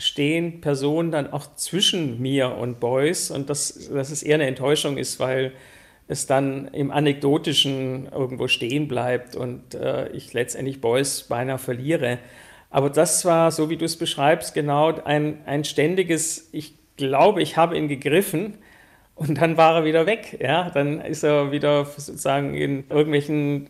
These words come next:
Sätzen unglaubhaft geworden. Ich konnte ihn nicht mehr greifen oder Menschen haben ihn versucht, mir zu erklären, aber er hat sich dadurch eigentlich noch weiter entfernt.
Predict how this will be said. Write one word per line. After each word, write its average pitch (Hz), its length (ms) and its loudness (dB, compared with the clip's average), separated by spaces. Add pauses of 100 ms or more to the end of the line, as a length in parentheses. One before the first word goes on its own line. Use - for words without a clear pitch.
Sätzen 151 800 2 (640)
unglaubhaft 147 1000 2
geworden. 135 520 4
Ich 131 200 -8
konnte 143 240 -2
ihn 139 80 -2
nicht 131 180 -6
mehr 135 160 0
greifen 135 600 2
oder 127 240 -2
Menschen 135 400 -4
haben 135 240 -4 (340)
ihn 147 140 0
versucht, 147 420 0
mir 147 160 2
zu 143 140 0
erklären, 139 560 2
aber 131 420 0
er - 340 -4
hat 139 160 -2
sich 139 200 -8
dadurch 135 340 -2
eigentlich 127 220 -8
noch 123 160 -8
weiter 135 300 0
entfernt. 131 540 -4